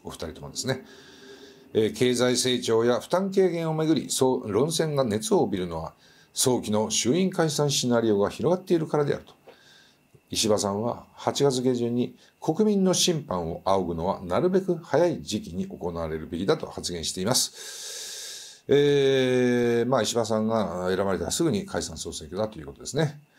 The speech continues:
えー、で、有権者の経済政策への関心は高いという状況です。えー、八月の緊急世論調査で議論し-、議論してほしい政策を複数回答で聞いたところ、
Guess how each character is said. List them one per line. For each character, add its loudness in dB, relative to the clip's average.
え 4
ー、 -8
で、 0
有 4
権 2
者 2
の 2
経 0
済 4
政 0
策 -6
へ -4
の -6
関 -8
心 -6
は -10
高 0
い -2
と -14
い -2
う 0
状 -2
況 -4
で -6
す。 -6
え 2
ー、 -2
八 0
月 2
の -4
緊 -4
急 0
世 0
論 -2
調 0
査 -8
で -6
議 -2
論 -2
し-、 -6
議 2
論 2
し -6
て -4
ほ -2
し 0
い -6
政 -4
策 -8
を -6
複 -8
数 -2
回 2
答 -10
で -12
聞 -12
い -8
た -4
と -10
こ -4
ろ、 -4